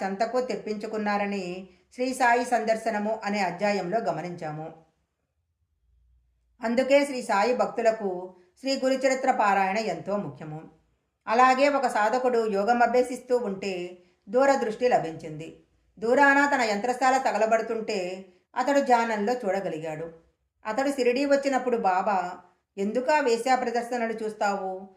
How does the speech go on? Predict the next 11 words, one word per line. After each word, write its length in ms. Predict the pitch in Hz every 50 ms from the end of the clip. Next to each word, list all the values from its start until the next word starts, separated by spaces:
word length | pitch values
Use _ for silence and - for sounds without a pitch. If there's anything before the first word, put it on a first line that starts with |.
| _ _ _ _ -
నేనెప్పుడూ 580 | 202 240 247 240 240 226 - - 214 208 240
అలా 280 | 269 262 202 190 202 208 -
చెయ్యను, 300 | 180 160 170 175 170 160 165 - - _ _ _ _ _ -
అదెవరికీ 560 | 202 226 233 240 240 247 240 240 233 254 277 277
తగదు" 360 | 269 254 202 196 185 170 180
అన్నారు. 540 | 202 226 190 156 151 151 151 156 165 165 - _ _ _ _ _ _ _ _ _ -
ఆత్మజ్ఞానంతో 840 | 202 208 226 220 285 285 269 247 285 277 277 277 277 269 277 285 285
లభించే 580 | 262 233 208 202 226 220 214 233 233 226 220
శక్తులు 380 | - 208 - - - 247 226 214
లోకహితం 640 | 208 208 190 185 185 - 240 220 208 - 196 208 202 202
చేస్తాయి. 600 | 156 156 147 - 170 156 156 151 156 160 - -